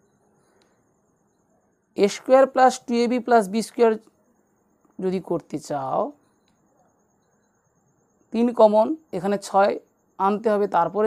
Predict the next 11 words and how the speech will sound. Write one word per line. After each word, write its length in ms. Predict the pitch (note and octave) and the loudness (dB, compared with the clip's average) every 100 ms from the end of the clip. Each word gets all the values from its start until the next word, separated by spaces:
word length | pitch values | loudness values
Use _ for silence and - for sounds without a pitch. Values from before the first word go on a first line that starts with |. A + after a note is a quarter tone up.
| G#3+ | -2
তিন 100 | A3+ G#3 | -6 -4
কমন 180 | G#3+ G#3+ | -2 -2
নিতে 140 | G3+ G3+ | -4 -6
হবে। 180 | G3+ A#3+ - _ _ _ _ _ - | -6 -10 -14 _ _ _ _ _ -2
অর্থাৎ 560 | F#3 - C3+ C3 F3 - _ _ _ _ _ _ | -2 -2 -10 -4 -4 -4 _ _ _ _ _ _
একবার 240 | - E3 E3 D#3+ | -12 -8 -8 -8
লিখি, 280 | D#3 - F3 - _ _ _ | -10 -16 -20 -20 _ _ _
থ্রি 160 | - G#3 A#3+ | -10 -4 -2
এ 40 | |
স্কয়ার 320 | A#3+ - G3+ F3+ - | -2 -2 -4 -4 -4
প্লাস 260 | D#3 D#3 | -4 -4